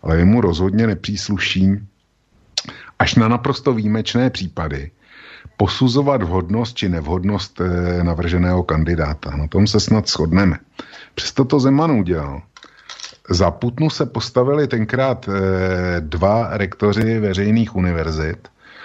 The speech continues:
a bylo z toho poměrně velký zle a Zeman na to reagoval tak, že, eh, na nejbližší osmadvacátý říjen prostě ty dva rektory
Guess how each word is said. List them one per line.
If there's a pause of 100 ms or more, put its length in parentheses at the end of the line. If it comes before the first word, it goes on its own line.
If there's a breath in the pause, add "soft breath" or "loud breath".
(280 loud breath)
a
bylo
z
toho
poměrně
velký
zle
a
Zeman
na
to
reagoval
tak,
že,
eh,
na
nejbližší
osmadvacátý
říjen
prostě
ty
dva
rektory